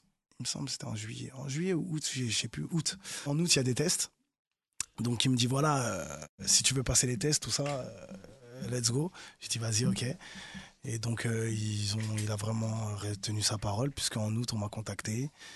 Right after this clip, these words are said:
Et de là, j'ai fait les tests, ça s'est super bien passé. Et voilà, je suis rentré comme ça, euh, dedans. Même si on m'a pas vu, euh, souvent là-bas, euh, en tout cas, euh,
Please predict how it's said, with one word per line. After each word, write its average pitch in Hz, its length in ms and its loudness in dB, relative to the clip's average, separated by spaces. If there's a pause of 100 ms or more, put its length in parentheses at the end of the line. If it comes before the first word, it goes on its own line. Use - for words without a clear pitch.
(260)
Et 104 80 -2
de 107 100 -4
là, 107 140 0
j'ai 123 140 0
fait 107 140 -6
les 101 100 -2
tests, 131 240 4
ça 104 100 2
s'est - 140 2
super 104 300 0
bien 107 120 -2
passé. 107 440 -2 (720)
Et 101 260 -6
voilà, - 280 -12 (180)
je - 40 -12
suis - 100 -8
rentré 98 260 -10
comme 98 160 -6
ça, 113 120 -4
euh, 104 360 -6
dedans. 95 360 -8 (540)
Même 117 140 2
si - 200 4
on 113 120 -2
m'a 104 140 -4
pas 113 140 -2
vu, 113 240 -2
euh, 101 300 -6
souvent 120 340 0
là-bas, 120 540 -2
euh, 110 80 -12 (840)
en 101 60 -6
tout 104 140 -8
cas, 120 320 -2
euh, 104 500 -8